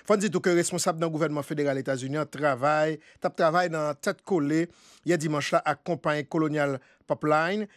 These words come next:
k ap opere nan tiyo gaz yè dimanch la. Yon fason pou ede l kontrekare yon atak pirat entènèt ki fòse konpayi yo fèmen rezo gaz natirèl enpòtan ki alimante eta nan pati lès lès Etazini,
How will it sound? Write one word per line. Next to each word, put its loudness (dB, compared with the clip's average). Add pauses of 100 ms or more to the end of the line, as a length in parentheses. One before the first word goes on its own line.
(140)
k 0
ap -20
opere 4
nan -6 (160)
tiyo 0 (220)
gaz 0 (440)
yè 2
dimanch -4
la. 2 (360)
Yon 2
fason -2
pou -8
ede 2
l 0 (100)
kontrekare -2
yon -4
atak -4 (180)
pirat -2 (100)
entènèt -4 (400)
ki 2
fòse 0
konpayi -2 (160)
yo 0
fèmen -2
rezo 0
gaz 0
natirèl -4 (400)
enpòtan -2
ki 0
alimante 0
eta 0
nan -4
pati -4 (340)
lès 2
lès 0
Etazini, -2